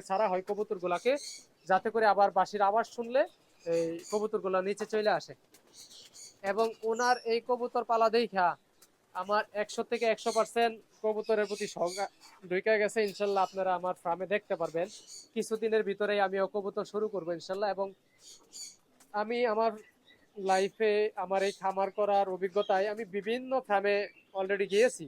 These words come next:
কিন্তু ওনার ফার্মটা বিশেষ করে কবুতর ফার্মটা এত গুছানো এবং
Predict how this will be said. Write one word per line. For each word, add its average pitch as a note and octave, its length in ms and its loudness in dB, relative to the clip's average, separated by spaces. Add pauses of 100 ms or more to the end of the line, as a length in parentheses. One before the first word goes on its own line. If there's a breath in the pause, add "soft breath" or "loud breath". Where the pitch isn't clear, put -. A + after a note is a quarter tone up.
(100)
কিন্তু F3+ 260 -8
ওনার G#3 220 0
ফার্মটা G3+ 380 0 (680)
বিশেষ G3 340 -6
করে A#3 120 2 (100)
কবুতর B3 400 0
ফার্মটা G3+ 280 2 (120)
এত - 180 -8 (120)
গুছানো G#3+ 400 0 (200)
এবং F3 180 6